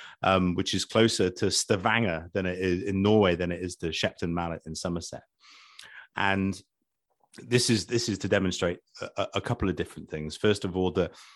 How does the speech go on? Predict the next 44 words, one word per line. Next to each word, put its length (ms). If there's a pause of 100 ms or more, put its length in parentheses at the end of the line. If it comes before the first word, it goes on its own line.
(440)
although 400
the 240
sort 180
of 120
beating 320
heart 340
of 100
cider 280
making 420
within 260
the 120
U 200
K 240
historically, 580
you 60
know, 200
is 100
that 220
west 340
and 140
southwest, 640
that's 200
what 80
it's 140
so 140
closely 420
synonymous 640
with. 180 (680)
There 120
is 80
this 140
great 340
old 220
culture 440
in 200
the 180
east, 320
the 160
eastern 440
counties. 580 (360)
There 160
is 160
cider 300
made 400